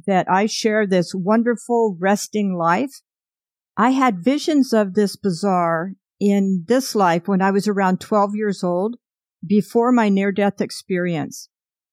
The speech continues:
I would often hear the sounds of a bazaar, as well as a blue scarf spinning around and lots of activity associated with the bazaar,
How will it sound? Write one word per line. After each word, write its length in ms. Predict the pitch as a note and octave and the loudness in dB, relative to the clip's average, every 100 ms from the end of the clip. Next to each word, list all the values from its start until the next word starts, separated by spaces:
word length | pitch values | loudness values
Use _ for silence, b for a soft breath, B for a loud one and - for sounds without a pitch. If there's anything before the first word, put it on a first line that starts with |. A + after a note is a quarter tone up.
| _ _ | _ _
I 120 | A3+ | -4
would 200 | A#3 A3+ | 0 2
often 420 | A3 A#3+ - A3+ | 2 0 2 2
hear 180 | G3 A3 | 2 0
the 120 | G3 | 0
sounds 460 | F3+ - G3 G3 G3+ | -4 -2 0 0 0
of 140 | G3 | -2
a 80 | F#3+ | -4
bazaar, 680 | E3 F3+ G3 F#3+ F#3 F#3+ G#3 _ _ _ | -4 -4 -2 0 2 0 -4 _ _ _
as 220 | F#3+ D#3+ | 0 2
well 240 | F#3+ G#3+ A3 | 2 2 4
as 220 | G3+ E3+ | 2 0
a 80 | F3 | -4
blue 320 | F#3+ G#3 B3+ | -2 -2 0
scarf 500 | - - - G#3 F3 | -4 -2 0 2 0
spinning 540 | - - - C4+ C#4 | -4 -10 0 2 4
around 480 | B3 G3+ F#3+ F3 E3+ | 2 0 0 0 -2
and 200 | F#3+ G3 | 0 2
lots 420 | G#3+ C#4+ C#4 - - | 2 0 -4 -12 -6
of 100 | A#3 | -2
activity 720 | B3 A#3 - A3 F#3 D#3+ C#3 - _ _ - | 0 -2 -2 -4 -2 -6 -8 -12 _ _ -4
associated 760 | F3+ - A#3 A3+ - G#3+ F#3 E3 | -4 2 2 2 2 0 0 -2
with 140 | F3 - | -6 -6
the 100 | D#3+ | -6
bazaar, 560 | F3 D#3+ E3+ D#3+ D3+ | -4 -2 -4 -4 -8